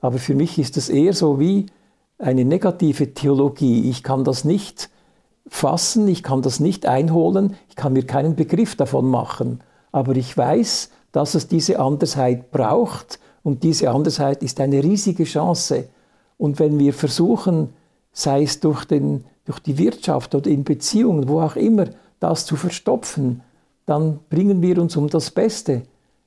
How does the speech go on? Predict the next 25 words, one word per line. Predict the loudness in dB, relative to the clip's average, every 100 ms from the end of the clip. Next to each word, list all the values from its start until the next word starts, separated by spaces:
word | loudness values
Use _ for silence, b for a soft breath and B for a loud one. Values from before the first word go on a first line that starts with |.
| _ -4
Ja, | 0 2 2
das | 0 0
ist | -2 0
irgendwie | 0 2 4 2 0 -10 -14
vielleicht | -6 -2 -2 -2
die | -4 -2
Hauptbotschaft. | -2 -2 -4 _ _ -2 0 0 -2 -4 -4 -14 -18 -18 _ _ _ _ _ -4
Und | 0 0 0 -6 -12 _ _ _ _ _
Sie | -10 -2
haben | 0 2
auch | 0 -2 -8 -14 -4
in | 0 2
Ihrem, | 2 2 0 -2 -6 _ _ -8
ähm, | -2 0 0 0 -4 -8 -12 _ _ _ _ -8
in | -2
den | 0 0
Fragen | 0 0 0 0 0
geschrieben, | 0 2 0 0 -2 -6 b -4
ja, | -2
warum | 2 2 2
macht | 0 0 -2
man | 0
sich | -2 -2
so | -4
Vorstellungen | 0 0 0 0 0 2 2 0 -2